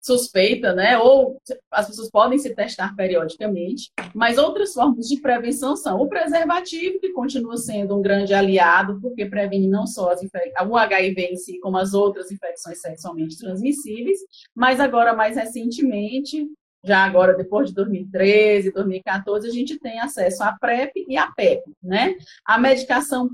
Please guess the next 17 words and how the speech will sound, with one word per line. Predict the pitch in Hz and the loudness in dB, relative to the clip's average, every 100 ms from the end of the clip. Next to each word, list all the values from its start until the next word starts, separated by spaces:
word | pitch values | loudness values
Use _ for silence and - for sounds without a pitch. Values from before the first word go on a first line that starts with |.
| - | 2
pós-exposição, | 262 294 349 370 359 - 226 - 214 196 190 185 - 208 196 - | 6 6 6 2 -8 -6 -4 -2 2 2 0 -10 -6 -4 -2 -4
a | 190 | -6
gente | 196 208 | -6 -6
chama | 214 202 | -4 -4
de | 196 - | -4 -2
pep, | - 196 170 | 4 4 4
ela | 175 190 | 0 0
chegou | - 208 220 | -4 -4 -4
primeiro. | - 302 294 202 - - - _ _ | -2 0 2 2 0 -6 -16 _ _
Quer | - | -4
dizer, | 196 | 0
a | 185 | 0
pessoa | 202 208 233 | 0 -2 -2
tinha | 226 269 294 | 0 2 4
um | 302 | 4
contato | 277 285 220 208 214 208 | 2 2 2 0 -2 -8
sexual | - 208 202 - 202 175 165 | -2 -2 -2 -4 2 4 4